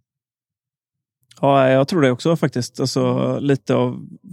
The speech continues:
men jag kan ju bara gå tillbaka till mig själv, hur, hur min,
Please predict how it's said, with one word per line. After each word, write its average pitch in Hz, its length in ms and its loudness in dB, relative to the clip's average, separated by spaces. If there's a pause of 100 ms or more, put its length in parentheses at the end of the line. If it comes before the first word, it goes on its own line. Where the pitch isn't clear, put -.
(120)
men 143 260 2
jag 135 140 2
kan 147 100 2
ju 151 60 0
bara 160 100 2
gå 131 80 0
tillbaka 127 380 -4
till 127 100 -2
mig 117 100 0
själv, 127 380 -2
hur, 120 380 0 (800)
hur 135 220 2
min, 160 460 0